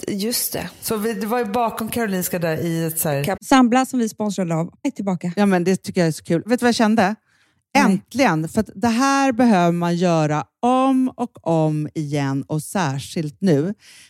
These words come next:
Speaker 4: För det är så här, Sambla är ju en personlig jämförelsetjänst för lån
Speaker 3: Mm, mm.
Speaker 4: och jämför upp till fyrtio långivare. Och det är
Speaker 3: Mm.
Speaker 4: så här, man kan ju inte göra det själv.
Speaker 3: Alltså, ta den tiden och energi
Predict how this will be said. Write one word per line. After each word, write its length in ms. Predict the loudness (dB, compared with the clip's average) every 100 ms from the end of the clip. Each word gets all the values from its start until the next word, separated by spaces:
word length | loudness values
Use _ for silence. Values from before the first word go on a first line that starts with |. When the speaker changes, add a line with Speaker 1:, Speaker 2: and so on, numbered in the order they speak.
| -2
Speaker 4:
För 60 | 2
det 100 | 4
är 40 |
så 100 | 2
här, 100 | -6 -6
Sambla 340 | 0 2 4
är 40 |
ju 80 | 4
en 160 | 2 0
personlig 520 | -2 2 2 4 2
jämförelsetjänst 920 | 0 -2 -2 -6 -6 -6 -2 -2 -4
för 140 | -4 0
lån 380 | 2 0 -2 -2
Speaker 3:
Mm, 420 | -4 -4 -6 -10 _
mm. 260 | -8 -4 0
Speaker 4:
och 140 | -2
jämför 420 | 0 0 0 2 0
upp 160 | 0
till 120 | -2
fyrtio 380 | 0 -2 -2 -2
långivare. 640 | -2 -2 -2 -2 0 0 -2 _ _ _ _ _ -2
Och 80 | 2
det 60 | 2
är 60 |
Speaker 3:
Mm. 40 | 2
Speaker 4:
så 60 |
här, 160 | 0 -4 -14 _ -6
man 140 | -4
kan 100 | -2
ju 20 |
inte 180 | -4 -2
göra 120 | -2
det 80 | -2
själv. 180 | -8 -14 -14 -4
Speaker 3:
Alltså, 280 | -2 -2 -4 -2
ta 240 | 0 2
den 220 | 2 -2
tiden 520 | -2 -2 0 0 -2
och 60 | -2
energi 680 | -2 -2 0 0 0 0